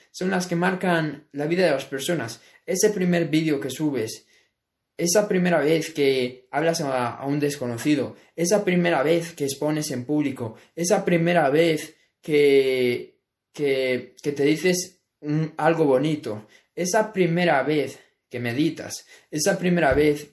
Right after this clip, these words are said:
que agradeces, esa primera vez que entrenas, esa primera vez que comes saludable,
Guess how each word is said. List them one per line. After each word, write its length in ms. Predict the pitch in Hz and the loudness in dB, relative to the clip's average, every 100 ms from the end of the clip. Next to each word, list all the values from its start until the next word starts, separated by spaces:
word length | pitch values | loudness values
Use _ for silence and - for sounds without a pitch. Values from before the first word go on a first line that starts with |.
| _ | _
que 80 | 120 | -6
agradeces, 720 | 113 113 131 156 - 113 - _ _ _ | -4 -2 0 -2 -4 -10 -12 _ _ _
esa 300 | - 170 180 | -6 -4 -2
primera 420 | 180 175 175 151 | 0 2 2 2
vez 400 | 139 151 156 - - _ | 4 2 0 -6 -20 _
que 100 | 131 | -8
entrenas, 680 | 127 139 156 135 117 123 - | -4 -2 0 -2 -6 -10 -12
esa 240 | 151 175 170 | -6 -4 0
primera 420 | 180 175 165 151 | 0 2 2 2
vez 420 | 151 156 151 - _ _ | 2 0 -2 -10 _ _
que 120 | - | -8
comes 260 | 131 156 160 | -4 -2 -2
saludable, 560 | 147 139 139 127 110 | 0 2 2 2 -2